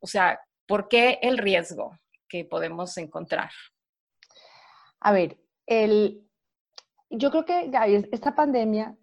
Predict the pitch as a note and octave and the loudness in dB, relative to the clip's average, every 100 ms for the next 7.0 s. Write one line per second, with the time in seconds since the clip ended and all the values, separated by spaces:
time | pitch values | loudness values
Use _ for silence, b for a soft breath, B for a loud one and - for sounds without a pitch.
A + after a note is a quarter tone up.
0 | _ - A#3 A#3 A#3+ - F#3 F3+ F3+ A3 | _ 2 4 4 0 2 4 4 2 0
1 | G3 F3+ E3+ F#3+ F#3+ G#3+ G3+ F3+ E3+ b | 4 6 6 4 -4 -2 0 0 -2 b
2 | b - A3 G#3 G#3+ G#3 - G#3 G3 F#3+ | b 2 6 8 6 4 6 6 8 6
3 | F#3 F#3+ F#3 G#3+ G#3 G#3 B _ - G3+ | 6 4 6 6 4 0 B _ 6 10
4 | F#3+ F3+ E3+ - - _ _ G#3+ G#3+ G#3+ | 10 10 8 6 0 _ _ 8 10 10
5 | G3 G3 F#3 F#3+ F#3+ F#3+ G3 G#3 G#3 F#3+ | 8 6 8 6 6 4 6 6 8 8
6 | F3+ E3+ D#3 D#3+ F3 F3 D#3+ D3+ C#3 | 8 6 6 2 0 -2 -4 -2 -4